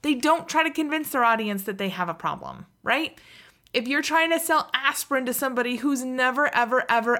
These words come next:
ever, ever had a headache, it's gonna be really hard to convince them that they need to buy it.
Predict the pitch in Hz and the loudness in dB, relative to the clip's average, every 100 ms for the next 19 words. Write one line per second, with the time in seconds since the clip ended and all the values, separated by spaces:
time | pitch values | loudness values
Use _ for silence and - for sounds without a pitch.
0 | 220 220 226 - 277 240 240 208 220 214 | 2 2 0 0 0 2 0 0 -2 -2
1 | 185 285 233 190 190 - _ _ _ _ | -2 0 2 0 -2 -12 _ _ _ _
2 | _ _ - 320 339 330 320 294 285 294 | _ _ -4 -2 0 0 0 2 2 0
3 | 285 277 262 247 254 262 262 254 - 208 | 0 2 0 -2 -6 -4 -2 -2 -4 -4
4 | 202 196 208 202 196 190 202 185 135 - | -4 -4 -2 -2 -2 0 0 0 -6 -12
5 | - | -18